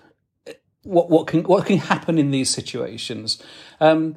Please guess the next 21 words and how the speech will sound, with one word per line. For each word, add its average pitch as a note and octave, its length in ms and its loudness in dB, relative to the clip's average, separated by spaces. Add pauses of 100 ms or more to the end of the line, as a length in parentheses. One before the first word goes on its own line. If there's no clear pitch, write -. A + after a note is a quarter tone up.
(240)
I F3 60 4
mean, F#3 80 4
they G#3 100 8
realised G#3 480 4
kind F3 160 0
of E3 60 -6
quite F3 320 -2
early D3+ 400 2
on A2 360 -4 (280)
that C3+ 500 0 (640)
you D3 280 4
really D#3+ 380 4
want D3+ 140 2
to C3+ 60 -2
get C#3+ 120 0
the - 60 -4
skeptic - 760 -2
out B2+ 300 -2
of A2+ 140 -10
the B2 100 -4
way, A2+ 560 -8